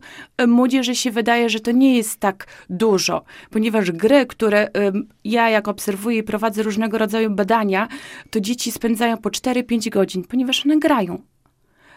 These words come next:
Grają, komunikują się, więc to już moim zdaniem jest uzależnienie. I tu trzeba szybciutko, jak zapala nam się to światełko, trzeba szybko interwencję robić, e, i rodzice. Wiadomo, że ci młodzież nie chce, e, odstąpić od grania.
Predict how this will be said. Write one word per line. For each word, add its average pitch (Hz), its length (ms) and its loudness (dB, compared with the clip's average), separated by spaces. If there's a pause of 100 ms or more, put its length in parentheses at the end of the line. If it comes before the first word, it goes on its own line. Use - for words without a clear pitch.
Grają, 262 400 4
komunikują 226 640 0
się, 226 300 -2 (340)
więc 269 400 2
to 285 160 4
już 285 160 2
moim 262 240 4
zdaniem 247 340 4
jest - 200 -6
uzależnienie. 214 720 0
I - 200 -6
tu 311 120 0
trzeba 262 300 -2
szybciutko, - 460 -4
jak 233 300 0
zapala 247 360 -2
nam 233 140 0
się 226 100 -8
to 226 100 -4
światełko, 285 480 -4 (300)
trzeba - 220 4
szybko - 320 0
interwencję 262 720 0
robić, 233 400 -4 (260)
e, 269 120 2
i 302 180 2
rodzice. 247 380 0
Wiadomo, 320 360 2
że 233 100 -2
ci 240 220 -2 (320)
młodzież 240 580 4 (180)
nie 415 220 2
chce, 214 380 0 (100)
e, 214 300 2 (480)
odstąpić 220 600 0
od 156 140 -4
grania. 190 560 0